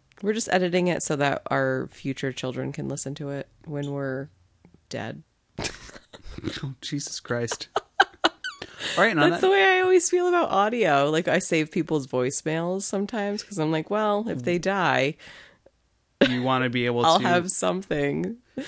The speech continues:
Speaker 2: to, like, upload, uh, the sound thing so that they
Speaker 1: No.
Speaker 2: can turn into A I?
Speaker 1: No.
Speaker 2: Oh.
Speaker 1: Just, I don't know. It's weird.
Speaker 2: <laughs> No, I
Speaker 1: Am I the
Speaker 2: understand what
Speaker 1: only
Speaker 2: you mean.
Speaker 1: person that does that?
Speaker 2: No, I mean, I have, I have voicemails from certain people that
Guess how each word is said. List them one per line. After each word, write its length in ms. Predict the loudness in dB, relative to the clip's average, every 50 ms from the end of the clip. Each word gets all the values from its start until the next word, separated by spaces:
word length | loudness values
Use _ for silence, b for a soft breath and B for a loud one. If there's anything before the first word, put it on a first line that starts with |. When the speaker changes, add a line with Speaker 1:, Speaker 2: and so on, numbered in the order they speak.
| -10 -8 -2
Speaker 2:
to, 100 | 0 2
like, 260 | 2 2 -2 -4 -6
upload, 560 | -2 -2 -2 -2 0 0 0 0 0 0 0 0
uh, 260 | 0 2 2 0 0
the 180 | -2 -2 -2
sound 600 | -2 -2 -2 -2 -2 0 0 0 0 -2 -2 -4 -8 -16 -10 -6
thing 380 | -4 -2 -2 -2 -2 -2 0
so 80 | 2 4 4 4 4
that 120 | 4 2
they 80 | 2 2
Speaker 1:
No. 60 | 2
Speaker 2:
can 100 | 0 -2
turn 180 | -2 -2 -2 0
into 240 | 0 0 -2 -2 -2
A 140 | -2 0
I? 240 | 0 0 -2 -2 -2 -2
Speaker 1:
No. 460 | -2 -2 -2 -2 -2 -4 -6 -8 -10 _ -20 _ -14 -14
Speaker 2:
Oh. 160 | -14 -14 -16 _ -16 -10
Speaker 1:
Just, 540 | -6 -4 -4 -2 -2 -4 -6 -6 -12 -20 _ -16
I 120 | -16 -16 -14 -12
don't 100 | -10 -10 -10
know. 240 | -10 -10 -10 -10 -10
It's 200 | -8 -8 -8 -8
weird. 480 | -8 -8 -10 -8 -8 -8 -8 -10 -12 -14 _ _ _ -16
Speaker 2:
<laughs> 60 | B B B B B B B B B B B B B B B B B 4
No, 120 | 4 4
I 80 | 6 4
Speaker 1:
Am 60 | 4
I 20 | 6
the 60 | 6
Speaker 2:
understand 200 | 6 6 6 4
what 40 | 4
Speaker 1:
only 100 | 4 4
Speaker 2:
you 40 | 4
mean. 120 | 4 4
Speaker 1:
person 120 | 2 2 2
that 140 | 0 2 2
does 220 | 2 0 -2 0
that? 180 | 0 0 2 4
Speaker 2:
No, 80 | 4 4
I 80 | 4 4
mean, 120 | 2 2
I 100 | 0 0
have, 420 | 0 2 0 0 0 -2 -6 -18 -20 -20 _ _ -4
I 120 | -2 -2 0
have 300 | 0 -2 -2 -2 -4 -8 _ _ -12
voicemails 600 | -6 -2 -2 -2 -2 -2 -4 -6 -4 -4 -4 -4
from 140 | -6 -6 -6
certain 260 | -4 -6 -6 -8 -8
people 320 | -8 -8 -8 -6 -6 -6 -6
that 280 | -6 -6 -6 -8 -12